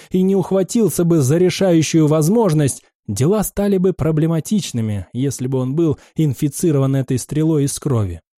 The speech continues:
Тело Бэйбэя замерцало, и он мгновенно помчался вперёд. На этот раз у тысячелетней змеи мандалы больше не было других контрамер. Она была аккуратно схвачена правой лапой Бэйбэя, когда она находилась в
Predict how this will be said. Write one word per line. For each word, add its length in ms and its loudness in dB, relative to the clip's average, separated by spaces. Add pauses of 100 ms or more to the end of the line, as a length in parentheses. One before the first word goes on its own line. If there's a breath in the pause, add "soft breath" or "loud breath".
(300)
Тело 300 -2
Бэйбэя 460 0
замерцало, 720 -2 (180 loud breath)
и 120 0
он 120 2
мгновенно 580 0
помчался 540 -2
вперёд. 440 -2 (300)
На 160 0
этот 220 -2
раз 320 -2 (200)
у 100 0
тысячелетней 880 0
змеи 320 0
мандалы 460 0
больше 320 0
не 160 0
было 200 0
других 480 -2
контрамер. 720 -6 (320)
Она 260 -6
была 280 0
аккуратно 500 -2
схвачена 540 -4
правой 320 0
лапой 320 0
Бэйбэя, 580 0 (220 loud breath)
когда 300 0
она 140 2
находилась 640 0
в 60 -16